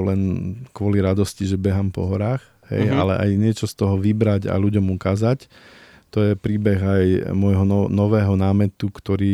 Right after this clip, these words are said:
Speaker 1: je úplne z inej oblasti zrazu. Týka sa behu, samozrejme, základ tam bude beh, ale zrazu sa dostávam do kontaktu s ľuďmi, ktorí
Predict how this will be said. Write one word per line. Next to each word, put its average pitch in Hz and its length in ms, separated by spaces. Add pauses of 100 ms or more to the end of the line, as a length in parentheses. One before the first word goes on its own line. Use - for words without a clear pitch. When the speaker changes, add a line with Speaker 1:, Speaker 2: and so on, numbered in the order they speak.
Speaker 1:
je 98 380 (1500)
úplne 113 540
z 107 220
inej 117 200
oblasti 104 520
zrazu. 98 480 (280)
Týka 135 280
sa 101 160
behu, 92 320
samozrejme, 98 580
základ 98 400
tam 101 220
bude 98 240
beh, 95 400
ale 98 240
zrazu 101 500
sa 127 160
dostávam 101 640
do 95 400 (720)
kontaktu 104 560
s 95 60
ľuďmi, 104 360
ktorí 98 540